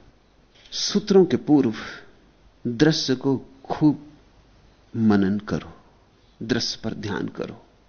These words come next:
रेवत स्थिविर सारिपुत्र का छोटा भाई था। बारात जाती थी, घोड़े पर बैठा होगा, लेकिन बीच से भाग गया।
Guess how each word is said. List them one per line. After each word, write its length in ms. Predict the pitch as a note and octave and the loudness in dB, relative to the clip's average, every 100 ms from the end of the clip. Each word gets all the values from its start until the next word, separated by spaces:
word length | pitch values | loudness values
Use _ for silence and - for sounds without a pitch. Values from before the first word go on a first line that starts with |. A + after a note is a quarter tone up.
| _ _ _ - B2+ | _ _ _ -10 -2
रेवत 720 | B2 D3 D3 G3+ - - - - _ _ C3 | 4 6 4 0 -4 -20 -20 -20 _ _ -4
स्थिविर 540 | - - B2+ C#3+ - | -4 -6 -2 -2 -2
सारिपुत्र 720 | - - F2+ F#2+ - - A2 | -6 -4 -4 -4 -8 -8 -8
का 180 | A2 A#2+ | -8 -12
छोटा 440 | - - F2+ G#2 | -10 -10 -10 -10
भाई 340 | - F#2 F2 F#2 | -14 -12 -12 -14
था। 460 | - - - _ _ _ _ _ _ _ _ _ _ _ _ _ G#2 | -16 -18 -18 _ _ _ _ _ _ _ _ _ _ _ _ _ 0
बारात 420 | G#2 G2 A2 - | 2 2 -2 -6
जाती 340 | C2+ - - | -10 -12 -18
थी, 260 | - - - _ _ _ _ _ _ _ _ _ _ _ _ _ _ _ _ - - G#2 | -20 -20 -20 _ _ _ _ _ _ _ _ _ _ _ _ _ _ _ _ -20 -6 2
घोड़े 220 | A2 A#2 | 2 2
पर 180 | G#2+ G#2+ | -2 -6
बैठा 320 | F2 - - | -6 -8 -12
होगा, 460 | - - _ - - _ _ _ _ _ - - - | -14 -18 _ -20 -20 _ _ _ _ _ -18 -18 0
लेकिन 480 | C3 B2 B2 A2 E2+ | 4 4 4 2 2
बीच 200 | D#2 D#2+ | 2 2
से 240 | - - C2+ | 0 -4 -6
भाग 420 | - - - - | -4 -8 -10 -18
गया। 220 | - | -18